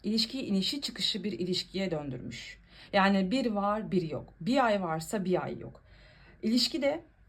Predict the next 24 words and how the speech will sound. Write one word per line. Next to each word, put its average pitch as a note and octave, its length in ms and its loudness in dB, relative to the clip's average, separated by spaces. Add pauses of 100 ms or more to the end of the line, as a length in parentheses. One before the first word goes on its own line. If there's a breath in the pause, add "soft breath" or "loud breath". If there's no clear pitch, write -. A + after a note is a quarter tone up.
(120)
Kadif A#3 260 0
kartı B3 360 0
diyor E4+ 160 4
ki G#3 80 -6
zaten F#3 320 0
alt A3 240 0
bilincinde G#3+ 520 0
çıktı. - 440 -8
Yani G3+ 320 0
bir A#3 80 0
şeyleri A#3+ 280 0
itiraf G3 500 -4
etmem - 340 -8
gerekiyor. - 480 -12 (960)
Duygularımı A3 500 2
ifade G3+ 380 -4
etmem F#3+ 360 -2
gerekiyor. F#3 560 -4 (800 loud breath)
Bastırılmış A#3 640 2
duygular A3 480 2
var. D3 300 -6 (760 soft breath)
Eğer A#3 500 6
duygusu C4 400 2
olmasaydı A3+ 920 2